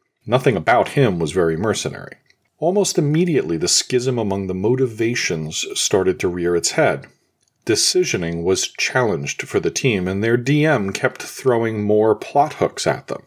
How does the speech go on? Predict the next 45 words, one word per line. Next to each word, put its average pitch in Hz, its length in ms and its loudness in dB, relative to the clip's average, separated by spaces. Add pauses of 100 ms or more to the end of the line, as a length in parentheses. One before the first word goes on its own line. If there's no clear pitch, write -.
(120)
Brilliant. - 600 0 (100)
They're 131 100 2
struggling 123 540 2
to 98 100 -2
reach 95 300 -2
consensus. - 680 -2 (100)
Throw - 180 -2
them - 160 -2
more - 220 -6
options. - 680 -6 (220)
The - 80 0
plot 165 220 0
took - 200 -2
over, 131 280 0
which 80 160 -4
is 107 100 -4
a 120 60 -2
nice 131 240 0
way 135 120 2
of 117 80 0
saying 98 500 0
that 90 220 0
rails 98 460 4
appeared 85 500 -2
beneath 87 360 -4
them. - 240 -16 (100)
There 113 140 2
were 101 80 4
choices 156 520 0
along 98 220 0
the 95 80 0
way 95 160 2
for 90 160 -6
sure, 143 380 2
and 87 100 -4
the 92 60 -2
nature 139 360 2
of 180 120 -2
the 180 80 4
rails 117 420 4
adjusted 101 680 0
based 101 300 0
on 104 140 2
those 98 260 2
decisions, - 880 -2